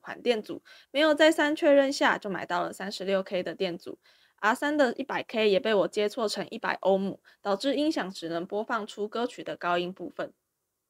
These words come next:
第三个问题是使用P A D S布局时，N J E与普通的B J T的脚位、体积都不太一样。我做了很多版本的布局图，每做一个版本就会消耗好几个小时，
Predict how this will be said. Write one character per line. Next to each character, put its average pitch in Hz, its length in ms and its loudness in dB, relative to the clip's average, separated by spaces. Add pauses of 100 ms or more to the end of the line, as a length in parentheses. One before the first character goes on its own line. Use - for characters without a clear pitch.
(180)
第 339 100 4
三 359 180 0
个 311 140 4
问 311 160 4
题 262 100 0
是 269 220 -4
使 - 160 -6
用 226 160 -2
P 233 160 -4
A 233 100 -4
D 226 200 -6
S 208 280 -4
布 240 200 -6
局 190 200 -8
时 196 300 -6 (220)
，N 226 180 -10
J 285 180 6
E 311 140 4
与 233 140 -4
普 214 200 -8
通 220 200 -6
的 220 100 2
B 208 180 -6
J 208 220 0
T 208 160 -10
的 190 100 -4
脚 185 260 -4
位、 233 280 0 (220)
体 165 180 -8
积 226 400 -8
都 214 100 -6
不 190 120 -12
太 196 240 0
一 160 80 -2
样。 175 180 -4 (320)
我 240 100 -10
做 349 160 2
了 339 120 6
很 220 160 -2
多 240 120 0
版 220 220 -4
本 196 100 -2
的 175 80 0
布 208 160 -6
局 185 200 -4
图， 185 300 -8 (280)
每 196 140 -2
做 254 180 2
一 254 60 4
个 214 100 0
版 196 260 -4
本 202 220 -4
就 214 100 -8
会 214 160 2
消 202 240 -2
耗 214 120 -4
好 190 180 -4
几 196 140 -10
个 180 120 -4
小 185 220 -6
时， - 240 -10